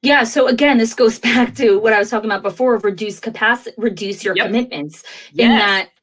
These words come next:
Speaker 1: you might have to say, you know, our company is in a maintenance year right now. We're not saying yes to any big opportunities or big things that are coming up because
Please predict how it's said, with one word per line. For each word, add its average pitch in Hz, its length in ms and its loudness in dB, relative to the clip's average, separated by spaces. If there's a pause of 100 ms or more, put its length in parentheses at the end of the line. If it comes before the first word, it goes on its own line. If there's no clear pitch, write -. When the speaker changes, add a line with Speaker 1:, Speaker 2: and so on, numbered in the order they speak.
(260)
Speaker 1:
you 254 120 2
might 285 280 0
have 370 240 -8
to 285 100 -8
say, 262 640 -2
you 226 100 0
know, 214 180 -4
our 269 180 0
company 190 360 -8
is 185 120 -10
in 180 100 -8
a 170 40 -12
maintenance 185 440 -10
year 160 120 -4
right 156 200 -4
now. 165 220 -6
We're 190 160 -4
not 175 260 -4
saying 185 260 -8
yes 165 240 -4
to 165 120 -6
any 165 220 -10
big 165 400 -4
opportunities 170 720 -6
or 170 80 -6
big 170 220 -10
things 226 220 0
that 190 120 -2
are 170 100 -2
coming 165 280 -8
up 160 160 -8
because 170 580 -2